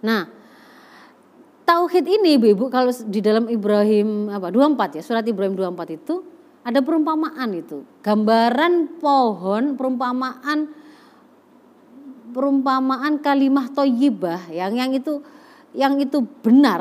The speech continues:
yang itu, yang itu benih yang kokoh itu adalah dia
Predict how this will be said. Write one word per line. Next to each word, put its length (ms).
yang 160
itu, 480
yang 240
itu 720
benih 400
yang 80
kokoh 360
itu 160
adalah 320
dia 560